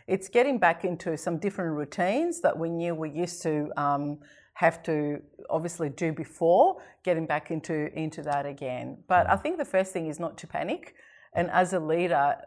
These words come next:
first of all, you know, you need to be inspired yourself and need to have a good strategy so your people feel like they're safe and you know what you're doing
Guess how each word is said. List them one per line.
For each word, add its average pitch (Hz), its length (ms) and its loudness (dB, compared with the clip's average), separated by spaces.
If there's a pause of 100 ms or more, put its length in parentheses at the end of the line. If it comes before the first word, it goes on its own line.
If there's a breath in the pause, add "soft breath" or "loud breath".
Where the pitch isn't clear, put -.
first 170 280 2
of 151 140 -2
all, 147 380 -2
you 170 120 -6
know, 151 140 -2
you 156 300 -2
need 160 220 -4
to 170 100 -8
be 147 360 -6
inspired 160 680 2
yourself 165 560 0 (380 loud breath)
and 165 120 0
need 160 160 0
to 175 80 -6
have 156 220 2
a 151 140 0
good 202 240 -6
strategy 170 720 0
so 151 320 2
your 156 240 -2
people 170 320 -2
feel 160 580 0 (340 loud breath)
like 143 420 2
they're 151 200 0
safe 165 720 2
and 147 300 -2
you 156 120 -4
know 180 300 8
what 175 240 2
you're 165 120 -4
doing 165 420 0